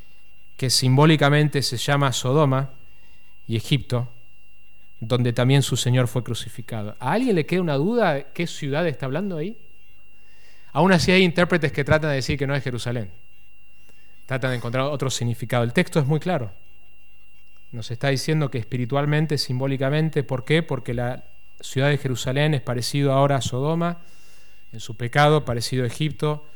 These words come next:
en la manera de perseguir al pueblo de Dios. Pero el texto es muy claro que el lugar que está hablando no es Sodoma, no es Egipto, está hablando espiritualmente, está hablando simbólicamente,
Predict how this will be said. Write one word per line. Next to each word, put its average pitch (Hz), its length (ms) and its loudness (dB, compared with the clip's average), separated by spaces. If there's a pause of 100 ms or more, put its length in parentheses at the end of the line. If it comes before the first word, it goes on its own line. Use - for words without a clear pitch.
(280)
en 113 120 -8
la 117 80 -4
manera 127 380 0
de 117 180 0
perseguir 147 760 -2 (380)
al 113 140 -8
pueblo 131 280 2
de 120 80 4
Dios. 151 540 2 (460)
Pero 117 120 -8
el 117 80 -6
texto 147 280 0
es 127 40 2
muy 135 140 2
claro 139 300 2
que 123 100 -4
el 117 60 -2
lugar 147 340 6
que 160 80 0
está 135 160 -2
hablando 135 480 -2 (560)
no 120 140 2
es 156 100 4
Sodoma, 127 380 0
no 135 100 2
es 143 140 -2
Egipto, 123 480 -6 (220)
está - 120 -8
hablando 131 220 0
espiritualmente, 131 680 0
está 117 140 -6
hablando 127 200 -2
simbólicamente, 120 840 -4